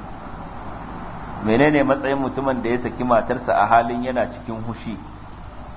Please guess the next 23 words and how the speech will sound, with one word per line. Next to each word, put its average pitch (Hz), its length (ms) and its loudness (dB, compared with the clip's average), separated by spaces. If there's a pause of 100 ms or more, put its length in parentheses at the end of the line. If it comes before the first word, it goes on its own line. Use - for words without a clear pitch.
(680)
Shin 117 180 0
ya 127 140 8
auku 117 300 0
ko 123 140 0
kuwa? 92 380 0
Akwai 95 300 2
wanda 135 100 -4
zai 131 140 -4
saki 117 220 -8
matar 123 260 0
shi 117 80 -8
ba 107 140 2
yana 117 160 -2
hushi 110 260 -8
ba? 135 100 -6 (960)
Ai 156 140 6
da 175 120 8
ban 135 160 -2
sai 131 140 0
rai 143 140 2
ya 120 120 4
ɓaci 123 260 0
ake 110 200 -6